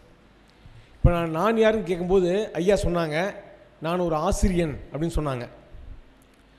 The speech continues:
அவருடைய பணியை சொல்றாங்க. இப்ப நாம என்ன பண்றோம்னா, "இப்ப நீங்க யாரு?" அப்படின்னா உங்களுக்கு ஒரு அனுபவம் வருது பார்த்தீங்களா? இங்க என்ன அனுபவம்? ஞான முகாமில்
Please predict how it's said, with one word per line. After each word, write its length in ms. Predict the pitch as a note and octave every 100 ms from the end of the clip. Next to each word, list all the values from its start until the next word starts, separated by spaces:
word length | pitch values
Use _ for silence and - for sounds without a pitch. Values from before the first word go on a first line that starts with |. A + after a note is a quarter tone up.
| -
அவருடைய 300 | D#3 D#3+ D#3
பணியை 220 | F#3 G#3 -
சொல்றாங்க. 340 | D3 B2+ A2+ - - - - _ _ _ _ _ _ _ _ _ _ _
இப்ப 180 | F#3+ F3+
நாம 240 | F#3+ F3+ F3+
என்ன 200 | G3+ A#3+
பண்றோம்னா, 580 | F#3+ F#3 F3+ D#3+ G3+ - E3+
"இப்ப 360 | G#3+ - -
நீங்க 260 | B3 A3+ G3
யாரு?" 420 | D#3 E3 F3 D#3 A#2+ - -
அப்படின்னா 540 | D3+ E3+ D3 C3 G#3+ - - - - _ - -
உங்களுக்கு 280 | G3 G#3 F#3+
ஒரு 40 |
அனுபவம் 400 | F3+ A#3 B3+ A3
வருது 160 | F3 D#3
பார்த்தீங்களா? 400 | C#3+ C#3+ C#3 A#2 - - - - _ _ _ _
இங்க 180 | - F#3+
என்ன 160 | G3 A3
அனுபவம்? 480 | G3+ F3+ F3+ F#3+ F#3 - - _
ஞான 340 | C#3+ D#3+ F#3+ A3+
முகாமில் 560 | G#3+ G3 F#3+ G3 C#4+